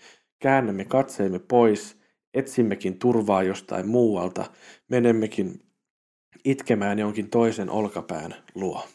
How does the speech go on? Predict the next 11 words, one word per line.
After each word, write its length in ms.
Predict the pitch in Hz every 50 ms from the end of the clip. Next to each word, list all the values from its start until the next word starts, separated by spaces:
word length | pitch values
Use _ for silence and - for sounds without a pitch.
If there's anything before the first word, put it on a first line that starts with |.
| _ _ _ _ _ _ _ _ _ _ _ _ _ _ -
Mieleeni 360 | 147 160 165 156 139 131 123
tulee 260 | 120 - 139 131 127
tästä 300 | 127 135 139 135 - 135
kohdasta 480 | 131 - 139 139 139 123 117 - - 107
nopeasti 600 | 120 135 139 135 - 113 95 95 - - - - -
usein 420 | 123 120 117 - 113 101 98 92 - -
Japanin 580 | 123 131 139 - - 107 92 87 85 85 92 98 - _ _ _ _
lähetyskenttä. 1000 | - 90 98 104 110 113 101 - - - - - - 76 76 71 - _ - - - - - _ _ _ _ _ _ _ -
En 140 | - 131
ole 160 | 143 143 143 139
Japanin 580 | 131 143 151 151 170 151 131 123 110 104 -